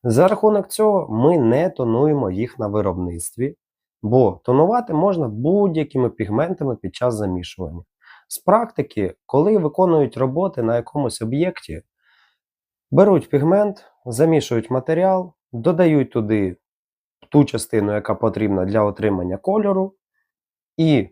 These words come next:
за рахунок оцієї пропорції, тобто порахували, що там, наприклад, пів пляшечки на мішок. Далі, без питань, замішуючи наступний матеріал, потрапляють з кольору в колір. Тобто немає якихось перепадів у відтінках.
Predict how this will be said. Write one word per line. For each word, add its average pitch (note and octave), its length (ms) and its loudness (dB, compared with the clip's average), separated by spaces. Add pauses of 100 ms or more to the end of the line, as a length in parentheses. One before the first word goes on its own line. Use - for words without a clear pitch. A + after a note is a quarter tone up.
(100)
за A#2 180 0
рахунок C3 380 0
оцієї A#2 260 -2
пропорції, F3 680 0
тобто - 280 -18
порахували, F3+ 580 2
що - 160 -10
там, A#2 160 0
наприклад, G2+ 480 -6
пів F#3 240 -2
пляшечки A#2 540 -2
на F#2+ 140 0
мішок. - 360 -8 (840)
Далі, A3+ 540 2 (220)
без F3+ 360 0
питань, E3 640 -4 (260)
замішуючи B2+ 680 0
наступний G2+ 580 -4
матеріал, A#2 680 -2 (160)
потрапляють A2+ 640 0
з - 60 -6
кольору A2+ 460 0
в F2 60 -10
колір. E2 440 -10 (380)
Тобто - 320 -6
немає D3+ 640 2
якихось A2+ 540 -6
перепадів G2 640 -4
у F#2 80 -4
відтінках. F2 640 -8